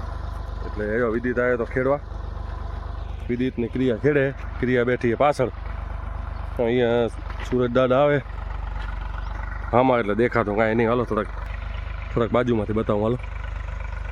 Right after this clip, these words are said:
અયો કરી દીધું ચાલુ કમ્પ્લીટ હવે ખેડવાનું.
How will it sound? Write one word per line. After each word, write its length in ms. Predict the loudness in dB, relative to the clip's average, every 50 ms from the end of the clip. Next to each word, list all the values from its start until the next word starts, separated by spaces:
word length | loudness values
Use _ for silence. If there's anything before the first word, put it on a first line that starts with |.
| -8 -8 -8 -8 -8 -8 -8 -8 -6 -4 -2 0 2 2 4 4 4 4 2 2 2 2 0 0 0 0 0 0 0 0 0 0 0 0 2 4
અયો 220 | 4 4 4 4 4
કરી 220 | 4 4 4 4
દીધું 240 | 4 4 4 4 4
ચાલુ 240 | 4 4 4 4 4
કમ્પ્લીટ 360 | 4 4 4 4 4 4 4
હવે 100 | 4 2
ખેડવાનું. 460 | 4 4 4 4 6 4 4 4 2